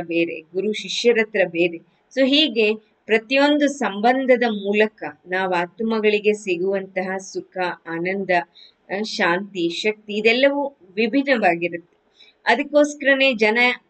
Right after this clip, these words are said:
ಏನ್ ಬಯಸ್ತಾರೆ? ಎಲ್ಲ ಪ್ರಕಾರದ ಸಂಬಂಧನೂ ಇರ್ಬೇಕು ಅಂತ ಬಯಸ್ತಾರೆ.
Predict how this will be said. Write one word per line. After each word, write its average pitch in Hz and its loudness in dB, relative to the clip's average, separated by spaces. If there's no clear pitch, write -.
ಏನ್ 262 0
ಬಯಸ್ತಾರೆ? 170 -4
ಎಲ್ಲ 262 2
ಪ್ರಕಾರದ 233 2
ಸಂಬಂಧನೂ 202 -4
ಇರ್ಬೇಕು 196 -2
ಅಂತ 175 -12
ಬಯಸ್ತಾರೆ. 165 -6